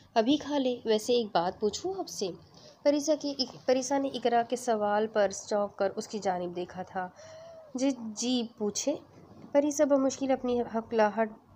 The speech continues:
पर काबू पाए, काबू पाना, पाया था। "रात को कहीं आप शाह सर के कमरे में तो नहीं गई थी?" इकरा ने खोजती निगाहों से उसकी जानिब देखा था।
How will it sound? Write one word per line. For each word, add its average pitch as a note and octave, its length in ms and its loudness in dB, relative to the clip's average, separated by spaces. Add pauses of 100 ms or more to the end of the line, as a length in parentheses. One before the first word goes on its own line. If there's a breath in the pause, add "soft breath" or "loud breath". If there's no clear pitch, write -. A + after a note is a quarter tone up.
(300)
पर A3+ 100 4
काबू F#3 320 0
पाए, F3 280 -2 (260)
काबू G#3+ 240 4
पाना, F3+ 300 0
पाया F#3 540 -4
था। F3 320 -8 (2250 loud breath)
"रात C4+ 260 8
को D4 100 0
कहीं C4+ 260 4
आप A#3+ 260 4
शाह A#3+ 220 4
सर A#3 180 -2
के A3+ 120 -6
कमरे G3+ 340 0
में A3+ 120 0
तो B3+ 100 0
नहीं C4+ 200 -4
गई C#4 200 -4
थी?" F3 260 -10 (320 loud breath)
इकरा A3 260 2
ने G#3+ 120 0
खोजती A3 380 0
निगाहों G3+ 400 0
से G#3 120 -4
उसकी G3+ 220 -6
जानिब F#3 320 -8
देखा F#3 300 -6
था। F3+ 300 -12